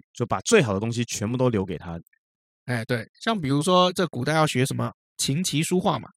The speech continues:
Speaker 1: 琵琶嘛。
Speaker 2: 哎，对，琵琶就音嘛，琴嘛，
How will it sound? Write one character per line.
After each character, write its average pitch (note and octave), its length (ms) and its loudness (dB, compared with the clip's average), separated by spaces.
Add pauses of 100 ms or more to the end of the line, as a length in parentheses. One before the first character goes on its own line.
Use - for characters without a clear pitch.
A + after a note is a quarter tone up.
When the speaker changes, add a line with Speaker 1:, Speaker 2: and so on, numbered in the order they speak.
(120)
Speaker 1:
琵 - 160 -8
琶 A#2 180 -6
嘛。 B2 140 -4 (260)
Speaker 2:
哎， B2 220 -2
对， A#2+ 160 -2 (360)
琵 A#2+ 120 -6
琶 C3 120 2
就 C3 120 0 (100)
音 D3+ 300 0
嘛， C3+ 100 -2 (300)
琴 A2+ 300 -4
嘛， C3 120 -2